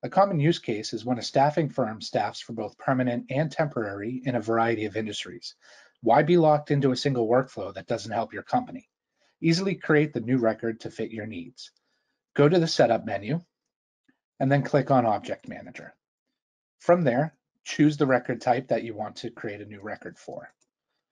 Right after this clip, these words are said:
In this case, I'll choose Account, and then I will go to Record Types.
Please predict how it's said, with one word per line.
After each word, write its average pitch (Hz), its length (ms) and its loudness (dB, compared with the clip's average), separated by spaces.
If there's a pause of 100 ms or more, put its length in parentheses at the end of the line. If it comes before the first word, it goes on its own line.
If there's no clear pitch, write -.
(300)
In 127 140 -2
this 120 160 0
case, - 280 0
I'll 113 100 -2
choose 110 280 -2
Account, 113 400 -6 (920)
and 139 140 2
then 127 100 4
I 120 100 4
will 113 120 2
go 113 140 0
to 107 80 0
Record 110 400 0
Types. - 420 -16